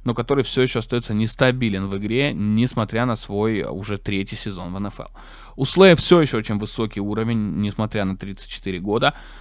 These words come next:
В прошлом сезоне он вышел в старте в четырнадцати играх и сыграл восемьдесят один процент снэпов.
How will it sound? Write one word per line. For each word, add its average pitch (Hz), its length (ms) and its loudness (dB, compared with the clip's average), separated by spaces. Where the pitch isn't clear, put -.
В - 80 -14
прошлом 139 400 6
сезоне 110 400 2
он 104 100 2
вышел 107 300 -2
в - 40 -10
старте 104 300 0
в - 60 -12
четырнадцати 107 540 -4
играх 139 360 4
и - 60 -4
сыграл 110 360 -2
восемьдесят 113 480 -2
один 92 200 -4
процент 92 400 -6
снэпов. 127 440 -2